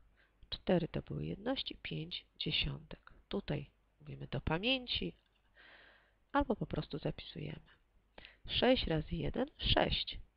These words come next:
I dodać do pięć, jedenaście. Jedenaście. Sześć razy zero, zero. I dodać jeden, jeden. Sześć razy dwa, dwanaście. Czyli tu wpisujemy dwa,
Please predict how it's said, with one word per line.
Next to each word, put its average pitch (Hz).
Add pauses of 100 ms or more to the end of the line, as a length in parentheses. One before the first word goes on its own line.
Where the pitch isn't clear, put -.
(120)
I 214
dodać 170
do -
pięć, - (540)
jedenaście. 147 (840)
Jedenaście. 160 (800)
Sześć -
razy 160
zero, 143 (240)
zero. 214 (260)
I 208
dodać 160
jeden, 185 (720)
jeden. 170 (1080)
Sześć 240
razy 160
dwa, 170 (400)
dwanaście. 175 (640)
Czyli -
tu -
wpisujemy 143
dwa, 202